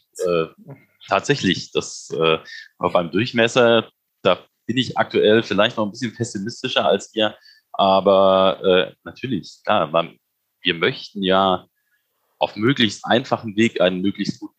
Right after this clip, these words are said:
Überblick haben. Und wenn es zumindest, wenn, wenn es möglich ist, ah, da brauchen wir vielleicht, da gibt's halt einen Drohnenschwarm. Ja, nicht nur eine Drohne rein. Du machst den Schachdeckel auf. Es gibt einen eigenen Drohnenschacht im Netz.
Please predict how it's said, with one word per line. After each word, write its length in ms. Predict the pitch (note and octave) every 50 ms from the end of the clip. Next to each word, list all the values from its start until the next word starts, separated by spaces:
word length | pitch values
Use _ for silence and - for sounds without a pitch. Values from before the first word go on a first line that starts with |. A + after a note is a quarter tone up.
| _ -
Überblick 360 | F#2+ E2+ - - - - - -
haben. 220 | D2+ C#2+ C#2+ - - _ _ _ _ _ _ _ _ _ _ _ _ _ _ _ _ _ _ _ -
Und 100 | - F#2
wenn 140 | F#2 G2 F#2+
es 160 | F#2+ - -
zumindest, 480 | - G#2 F#2+ G2+ G2+ G#2 G#2 F2+ E2+ E2+
wenn, 160 | F#2 F#2 D#2+
wenn 100 | F2+ F#2 F2
es 140 | - -
möglich 600 | F#2+ F#2 G2+ A#2+ C3 D3 C#3+ - B2 A#2 A2 -
ist, 520 | - A#2 A#2+ A2+ - - - - - _ _ -
ah, 240 | - G2 G#2+ G#2+ F#2+ D#2+ _ _ _ _ _ -
da 80 | - - -
brauchen 200 | - G2+ A2 G#2+
wir 100 | F2+ D#2+
vielleicht, 280 | G#2+ A2 - - -
da 60 | - F#2+
gibt's 220 | - F2+ - -
halt 120 | G2+ F2+
einen 80 | - F#2
Drohnenschwarm. 880 | F2 F2 G2+ A#2 B2+ B2 A2+ A2 - - - B2 B2 G#2 E2 D2+ - _ _ _ _ _ _ _ -
Ja, 160 | - G2+ A#2
nicht 200 | A2+ G#2+ A#2+ A#2 G#2
nur 160 | F2+ - -
eine 240 | D2 D#2+ F2 F2+ E2+
Drohne 440 | - - D#2+ D#2+ E2 E2 D#2+ - -
rein. 300 | D2 C#2+ C#2+ D2+ D#2 -
Du 60 | _ -
machst 180 | E2+ F2 -
den 120 | A2+ F#2+ -
Schachdeckel 520 | - A2+ A2+ - - B2+ B2+ - C3+ B2+
auf. 360 | G2+ A#2+ A#2+ B2 B2+ B2 - _ _ _ _ _ _ _ _ _ _ -
Es 220 | - F#2+ F#2 -
gibt 180 | - B2 - A2
einen 160 | F#2+ F2+ -
eigenen 380 | F#2 G2 A#2 B2+ A2+ F#2+ F2+
Drohnenschacht 720 | D#2+ F#2 G#2 C3 D#3+ F3+ F3 D#3+ - - D3+ D3 C#3+ - -
im 140 | B2 A2+ A2
Netz. 520 | A2 A2+ A2+ - - - - - _ _